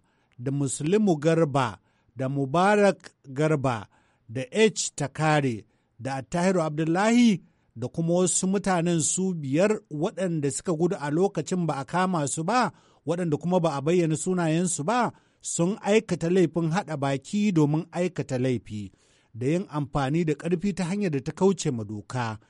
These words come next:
da kisan kai, da kuma cin zarafi. Domin haka ne sai shiya ta goma ta gurfanar da su a gaban kotun magistrate ta Jega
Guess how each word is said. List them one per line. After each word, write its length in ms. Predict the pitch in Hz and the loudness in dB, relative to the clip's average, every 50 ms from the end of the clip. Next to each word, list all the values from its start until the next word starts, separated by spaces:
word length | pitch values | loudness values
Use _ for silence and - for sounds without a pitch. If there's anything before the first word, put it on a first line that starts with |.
| _ _ _ _ - | _ _ _ _ -8
da 160 | 113 127 127 | -6 -6 -6
kisan 460 | - - 208 - - 214 165 143 127 | -4 -4 -4 0 0 0 0 0 -2
kai, 320 | - - - 170 135 110 95 _ _ _ _ _ _ - | -4 -2 0 0 0 0 -4 _ _ _ _ _ _ -6
da 120 | 110 131 | -6 -4
kuma 260 | - 165 180 185 185 | -2 2 2 2 2
cin 240 | - - - 196 180 | 2 0 -2 0 0
zarafi. 600 | 156 135 147 143 139 120 98 87 110 107 95 90 _ _ _ _ _ _ _ _ _ _ _ _ - | 0 2 2 2 0 0 -2 -6 -12 -14 -14 -16 _ _ _ _ _ _ _ _ _ _ _ _ -12
Domin 300 | 104 110 123 135 156 165 170 | -8 -6 -4 -2 0 0 0
haka 220 | 185 190 180 160 | 0 0 -2 -2
ne 160 | 147 151 160 151 | -2 0 0 0
sai 180 | - 170 170 | 2 0 0
shiya 320 | 165 - - 190 185 170 156 | 0 0 0 0 2 2 2
ta 120 | - 160 151 | 0 -4 -4
goma 440 | 143 165 202 240 254 240 226 170 127 95 - _ _ _ _ _ _ _ - | 2 4 6 6 8 8 6 4 4 0 -4 _ _ _ _ _ _ _ -6
ta 80 | 135 131 | -6 -2
gurfanar 480 | 139 160 170 156 180 175 175 175 180 | 0 -2 -2 0 0 0 0 0 0
da 120 | 165 151 139 | 0 -2 -2
su 160 | - - 185 | -2 0 0
a 80 | 165 147 | 0 0
gaban 280 | 127 135 131 151 160 | 0 -2 -2 -2 -2
kotun 340 | 151 - 185 185 - 170 156 | 0 0 0 0 0 0 -4
magistrate 720 | 147 147 156 160 170 165 185 196 - - 175 160 151 139 | -2 0 0 0 0 0 -2 -4 -4 -2 0 -2 -2 0
ta 100 | - 165 160 | -2 -6 -2
Jega 440 | 151 156 147 123 165 208 233 226 | -2 -2 -2 0 0 0 0 0